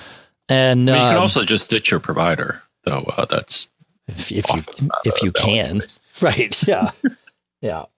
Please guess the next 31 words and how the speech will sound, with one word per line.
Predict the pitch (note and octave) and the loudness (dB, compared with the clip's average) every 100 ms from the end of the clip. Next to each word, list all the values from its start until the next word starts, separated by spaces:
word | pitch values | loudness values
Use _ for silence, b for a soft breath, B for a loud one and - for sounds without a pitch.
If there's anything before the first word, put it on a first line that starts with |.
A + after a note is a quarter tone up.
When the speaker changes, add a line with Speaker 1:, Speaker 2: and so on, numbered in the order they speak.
| _ _ _ - | _ _ _ -6
Speaker 1:
So | - D#3 B2+ A2 - - | 0 2 2 0 -6 -4
I'll | C#3 | -2
put | F3+ - | 0 0
that | B2 C#2+ | 0 0
link | A2+ G2 | 0 0
out | G2+ F2+ | 0 0
there. | G2+ | -2
But | F#2+ F#3 | 0 0
if | F#3+ A#3+ | 2 2
anybody | G#3+ G3+ D#3+ | 2 2 2
knows, | C3 G#2+ - | 2 0 -2
yeah, | C3+ G2 F2 _ - | 0 0 -2 _ -6
please | A#2+ G2 | -2 0
let | F#2 | 0
us | D#2 F#2+ | -2 -2
know. | D#2 - _ D3 | -4 -6 _ -2
And | C3+ | -2
if | B2 C#3 | 0 0
you're, | C3 A#2 A2+ | 0 2 0
you | G#2+ C3+ | 0 0
already | C3+ D#3 | 2 2
know | A#2+ A#2+ | 2 2
the | A2 | 0
email | A2+ A2 G2 | 0 2 0
addresses, | F2+ G2+ A#2 | 0 0 -2
but | - G2+ | -2 -2
if | F#2+ | 0
you're | F2 | -2
a | E2+ | -2
premium | - F4 D#4+ A2 E2 | -2 0 2 2 2
listener, | D#2 - E2 | 0 0 -2